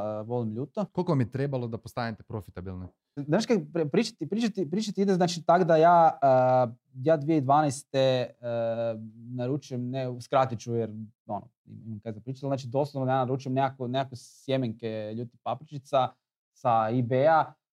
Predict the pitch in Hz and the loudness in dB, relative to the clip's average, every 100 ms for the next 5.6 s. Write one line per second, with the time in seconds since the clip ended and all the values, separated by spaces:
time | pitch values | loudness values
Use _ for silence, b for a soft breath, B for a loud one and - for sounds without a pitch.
0 | _ 123 127 139 135 139 127 113 - 127 | _ -2 2 4 6 4 4 -2 -2 -4
1 | 113 - - 135 160 151 143 131 131 127 | -4 -8 0 4 6 6 6 4 4 4
2 | 123 127 123 117 131 123 123 113 107 107 | 2 0 -2 -2 0 2 2 0 0 -4
3 | 107 104 117 104 _ 117 113 110 104 117 | -8 -12 -12 -12 _ -6 -4 -4 -6 -4
4 | 120 117 104 107 101 - 110 98 107 104 | -4 -4 -6 -6 -8 -8 -8 -6 -6 -6
5 | 95 98 92 101 - 110 | -8 -10 -12 -18 -12 -12